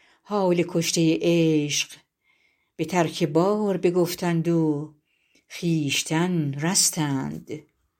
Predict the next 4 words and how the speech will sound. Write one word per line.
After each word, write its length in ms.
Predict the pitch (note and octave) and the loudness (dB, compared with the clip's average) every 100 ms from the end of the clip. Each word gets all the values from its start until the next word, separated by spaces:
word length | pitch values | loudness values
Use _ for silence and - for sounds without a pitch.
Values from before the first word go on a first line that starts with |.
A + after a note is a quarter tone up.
| _ _ _ _ _ _ _ _ _ _ _ _ _ _ - | _ _ _ _ _ _ _ _ _ _ _ _ _ _ 0
به 80 | |
سرو 540 | G#3 G#3 B3+ C#4 C4 G#3 | 4 6 6 4 4 0
گفت 520 | F3 A#3 B3 A#3+ - | 0 2 2 -2 -4
کسی: 720 | A#3+ A3+ B3+ A#3 A3 G3+ | -2 -2 0 0 0 -2